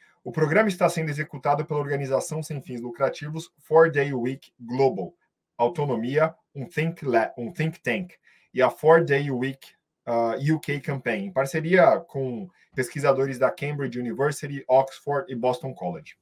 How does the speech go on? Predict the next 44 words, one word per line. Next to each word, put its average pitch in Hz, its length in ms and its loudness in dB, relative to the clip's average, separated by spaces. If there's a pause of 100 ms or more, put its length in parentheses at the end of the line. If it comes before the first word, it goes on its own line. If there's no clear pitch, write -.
(920)
O 131 80 -8
teste 170 340 6
já 151 120 4
está 147 200 0
dando 143 220 -2
frutos 175 500 -2
pros - 240 -12
trabalhadores 120 800 0
famintos 175 600 4
por 147 160 -8
mais 135 280 0
tempo 123 280 -6
livre, 156 340 -2 (220)
que - 80 0
é 185 40 8
o 180 60 8
que 180 80 0
a 165 60 6
gente 160 200 -4
quer, 139 140 -2
a 131 80 6
gente 120 180 -6
quer 127 140 -4
mais 120 180 -10
tempo 117 240 -14
livre, 120 280 -10
né? 110 180 -6 (420)
E 196 60 0
na 220 100 8
metade 208 360 8
do 180 120 -2
piloto, 175 440 2
noventa 156 340 -4
e 208 40 -2
cinco 185 220 -6
por 156 160 -8
cento 151 280 -8
das 143 180 0
empresas 131 500 -4
pesquisadas 165 880 2
pela 131 240 -2
Four 143 320 -2
Day 123 240 -2
Week 117 320 -6